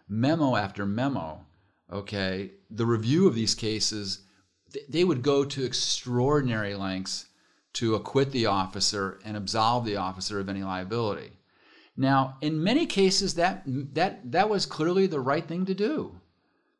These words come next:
But one of the complaints that I and many other people have with Rundle is that, that they apply a super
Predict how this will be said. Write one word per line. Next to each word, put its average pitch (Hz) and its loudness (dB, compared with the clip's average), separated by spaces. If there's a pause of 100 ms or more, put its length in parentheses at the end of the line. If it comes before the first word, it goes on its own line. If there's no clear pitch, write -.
(160)
But 143 4 (100)
one 151 4
of 240 4
the - 2
complaints 143 2
that 127 0
I 156 0
and 117 0
many 143 2
other 196 0
people 110 -4
have 107 -2
with 95 -8
Rundle 110 -2 (460)
is 107 -2
that, 113 2 (200)
that 117 -2 (160)
they 147 0
apply 135 -2
a 104 -2
super 175 0